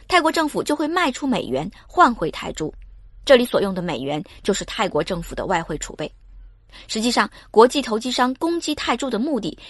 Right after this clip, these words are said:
就是要卷走泰国的外汇储备。一九九七年五月，当国际投机商大肆卖出泰铢，造成泰铢严重供过于求，泰国政府不得不紧急动用美元储备回购泰铢，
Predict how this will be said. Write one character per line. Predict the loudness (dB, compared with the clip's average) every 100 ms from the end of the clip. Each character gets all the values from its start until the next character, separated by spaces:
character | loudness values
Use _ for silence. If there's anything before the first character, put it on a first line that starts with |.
| -2
就 | 4 4
是 | 4
要 | 0 -2
卷 | 0 0 2
走 | 0 0
泰 | -2 -6
国 | -4 -2
的 | -2
外 | -2
汇 | -4 -10
储 | -12
备。 | -12 -14 -16 _ _ _ _ _ _ _ _
一 | 0
九 | 2
九 | 4 2
七 | 0
年 | -2 -2 -4
五 | -4
月， | -4 -4 -8 -20 -6
当 | 2 4
国 | 8 8
际 | 6
投 | 0
机 | -2 0
商 | 2 2 2
大 | 0
肆 | -2 -2 0
卖 | 2 0
出 | -2
泰 | -2 -2
铢， | -2 -4 -8 4
造 | 6
成 | 6 4
泰 | 2
铢 | 2 0
严 | 4 6 6
重 | 4 2
供 | 2 4
过 | 6 6
于 | 4
求， | -2 -4 -6 _ -10
泰 | 2 4
国 | 4
政 | 2 -2
府 | -4 -4
不 | 0
得 | 2
不 | 2
紧 | -2 -2 -4
急 | -4
动 | 0 2
用 | 2 2
美 | 0
元 | -2 -4
储 | -6 -2
备 | -2 -2 -12
回 | 0 2
购 | 4 2
泰 | 0 -4
铢， | -2 -4